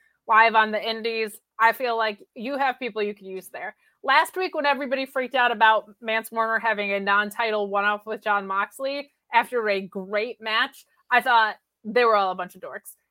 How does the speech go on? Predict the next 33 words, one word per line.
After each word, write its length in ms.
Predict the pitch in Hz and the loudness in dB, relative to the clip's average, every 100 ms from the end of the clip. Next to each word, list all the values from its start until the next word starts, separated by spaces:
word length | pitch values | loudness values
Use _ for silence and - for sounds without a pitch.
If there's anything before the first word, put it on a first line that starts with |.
| - | -2
And 120 | 226 | 0
I 100 | 214 | 0
still 280 | 214 - 320 | 0 4 4
think 200 | 339 285 | 4 -2
they're 160 | 269 233 | -2 2
dorky 340 | 240 220 226 | 0 0 -10
for 160 | - 202 | -8 -6
that 340 | 220 202 - | -2 -2 -4
take. 320 | - 180 180 _ _ _ _ - | -8 -8 -8 _ _ _ _ 2
But 240 | 269 226 - | 4 2 -4
when 180 | 254 | -2
I 180 | 269 277 | 0 -2
see 260 | 254 269 240 | -4 -6 -8
three 380 | 240 269 302 349 | -8 -6 -4 -4
different 320 | 330 262 214 | -4 -8 -6
spots 380 | - 214 214 180 | 2 2 2 -4
in 80 | 208 | -8
a 140 | 190 | -8
one-hour 600 | 190 247 311 240 208 202 | -6 -4 -2 -2 -4 -4
show 380 | - 196 170 208 _ _ | -6 -12 -10 -12 _ _
that 160 | 247 240 | 0 4
could 140 | 294 | 6
have 100 | 262 | 6
been 180 | 226 240 | 4 -4
filled 240 | 233 226 214 | -2 -2 0
by 140 | 208 | -2
people 320 | 202 220 202 | -2 -4 -2
that 220 | 196 185 202 | 0 -2 0
were 160 | 254 | 2
on 160 | 247 233 | 2 2
your 120 | 220 | -2
roster 460 | 233 254 - 233 196 | 2 0 0 -2 0
already, 520 | 196 196 190 185 | 0 -2 -6 -8